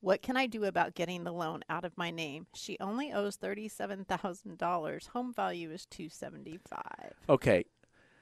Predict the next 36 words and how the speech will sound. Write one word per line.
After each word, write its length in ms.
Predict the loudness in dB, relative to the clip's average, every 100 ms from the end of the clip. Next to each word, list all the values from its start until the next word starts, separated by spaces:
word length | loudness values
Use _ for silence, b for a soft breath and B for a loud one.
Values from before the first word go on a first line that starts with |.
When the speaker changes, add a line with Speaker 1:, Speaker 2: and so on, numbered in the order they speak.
| _ _ _ 0
Speaker 2:
I'm 160 | 8
gonna 160 | 12 12
be 200 | 12 10
Doctor 340 | 12 12 12 10
Laura 340 | 12 12 12
here, 320 | 8 2 2 -2
if 100 | 0
you 100 | 6 8
ever 180 | 8
remember 360 | 4 4 4 2
who 120 | 2
Doctor 320 | 4 4 2
Laura 280 | 2 4 2
is. 320 | 0 -2 -2
I'm 200 | -2 -4 -4 -10
aging 180 | -12 -14
myself. 320 | -14 -12 -12 -12 -18 -6 4
Is 100 | 4 6
she 120 | 4
still 180 | 8 6
on 100 | 8
the 80 |
radio? 400 | 6 6 2 -2 -4
Speaker 1:
<laughs> 80 | 6
I, 200 | 8 8 4
no, 300 | 2 6 6
I 80 |
don't 120 | 6 4
Speaker 2:
Okay. 80 |
Speaker 1:
think 180 | 0 -2
so, 180 | -4 -2
but 100 | 4
I 100 | 4
know 120 | 4
who 120 | -2 -6
she 160 | -10